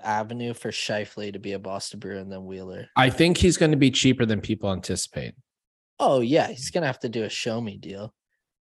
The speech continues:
Speaker 1: but, like,
Speaker 2: I mean, he's,
Speaker 1: the
Speaker 2: he's not a free agent though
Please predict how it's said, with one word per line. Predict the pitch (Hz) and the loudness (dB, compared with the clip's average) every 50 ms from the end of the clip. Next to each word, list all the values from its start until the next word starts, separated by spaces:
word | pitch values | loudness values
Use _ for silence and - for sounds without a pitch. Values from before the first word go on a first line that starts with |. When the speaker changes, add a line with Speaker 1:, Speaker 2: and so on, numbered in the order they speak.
| _ _ _ | _ _ _
Speaker 1:
but, | - 147 143 143 | -4 -4 0 2
like, | 151 151 147 135 - - _ _ _ - - - - - 123 | 4 4 2 2 -2 -16 _ _ _ -20 -18 -6 0 0 2
Speaker 2:
I | 131 | 4
mean, | 131 131 120 | 4 4 6
he's, | 110 120 135 - - | 8 10 10 10 8
Speaker 1:
the | 120 | 6
Speaker 2:
he's | 117 - | 2 -6
not | - _ - - 127 120 | -8 _ -12 -10 -10 -8
a | - | -4
free | - 113 98 101 120 | -2 0 2 4 4
agent | 131 110 101 90 82 | 2 2 0 -4 -6
though | - 73 78 92 101 - | -6 -6 -6 -6 -6 -8